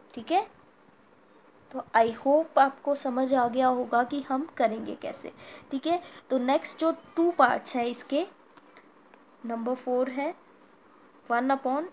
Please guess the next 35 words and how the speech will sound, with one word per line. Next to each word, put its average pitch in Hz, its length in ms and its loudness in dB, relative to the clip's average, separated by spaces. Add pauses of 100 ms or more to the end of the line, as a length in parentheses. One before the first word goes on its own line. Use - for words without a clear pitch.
(160)
under 220 240 -4
root 302 320 -4 (240)
two। 214 80 -4 (480)
ठीक 262 140 -6
है, 370 140 0 (280)
ये 254 120 2
आपके 262 380 4
लिए 269 180 0
homework 240 540 -2
है। 262 240 -2
और 220 340 2
इसका 233 280 -4
जो 226 140 -4
फिफ्थ 285 400 -4
part 214 300 -2
है 220 140 -4 (120)
two 247 220 -6
into 240 260 -4 (840)
pi, 226 220 2 (400)
ठीक 277 140 -2
है, 320 80 6
मैं 277 120 0
समझा 226 440 2
देती 302 280 -4
हूँ 320 100 -2
इसको 311 240 -8
करना 262 340 -6
कैसे 262 360 -4
है। 269 100 -2 (340)
अब 254 100 6
हमें 277 320 2
पता 269 260 -4
है 311 180 -2 (1120)
one 247 220 2
upon 262 320 -4